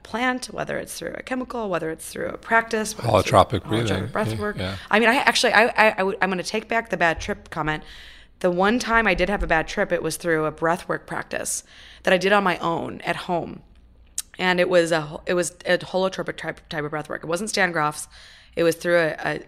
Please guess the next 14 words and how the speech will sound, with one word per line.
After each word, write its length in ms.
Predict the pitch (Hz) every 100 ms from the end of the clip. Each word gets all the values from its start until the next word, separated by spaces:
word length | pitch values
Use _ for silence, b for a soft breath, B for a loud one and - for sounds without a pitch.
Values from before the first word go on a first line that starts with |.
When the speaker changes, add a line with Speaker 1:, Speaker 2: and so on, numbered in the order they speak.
| -
Speaker 1:
an 120 | 156
audio 300 | - 180 202
<laughs> 140 | 156
recording 400 | 151 - - 151
on 80 | 143
a 60 | 139
C 240 | - 202
D. 280 | 175 131 135 B B B B B
And 180 | 180 175 175
I 220 | 180 214
ended 260 | 202 202
up 100 | 185
having, 480 | 180 180 160 170 160 -
um, 540 | 160 151 147 139 147